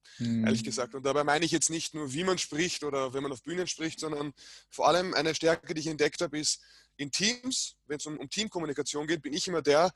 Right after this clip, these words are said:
Speaker 2: der sowohl nach oben, nach unten, nach seitlich hin, ähm, jeden versteht
Speaker 1: Mhm.
Speaker 2: und Informationen richtig aufnimmt und weitergeben kann.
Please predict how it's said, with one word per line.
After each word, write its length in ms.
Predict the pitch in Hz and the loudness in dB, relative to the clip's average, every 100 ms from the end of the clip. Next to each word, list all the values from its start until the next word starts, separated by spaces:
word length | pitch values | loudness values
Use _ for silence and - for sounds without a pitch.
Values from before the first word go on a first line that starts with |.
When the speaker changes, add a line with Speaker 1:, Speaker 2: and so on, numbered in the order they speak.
| - - - - | -4 -20 -18 0
Speaker 2:
der 160 | 143 147 | 2 4
sowohl 240 | 147 165 | 0 0
nach 100 | 175 | 0
oben, 220 | 135 170 | 0 -2
nach 160 | 180 143 | -2 -2
unten, 400 | 160 180 175 170 | -4 -6 -8 -6
nach 100 | 151 | 0
seitlich 420 | - 143 156 165 - | 4 4 4 -2 0
hin, 240 | 165 170 - - - | -2 -4 -12 -16 0
ähm, 240 | 135 143 139 | 2 2 0
jeden 320 | 139 170 180 | 4 6 4
versteht 460 | 170 143 - 165 226 | 0 0 2 4 4
Speaker 1:
Mhm. 80 | |
Speaker 2:
und 60 | 175 | 2
Informationen 640 | 156 156 165 - 160 180 | -2 -2 -2 0 0 0
richtig 280 | 170 - 170 | -2 -2 6
aufnimmt 420 | 113 160 180 175 | 6 6 2 -2
und 80 | 151 | 2
weitergeben 520 | 139 170 139 127 127 | 4 4 0 -4 -6
kann. 260 | 120 135 175 | -2 -2 -2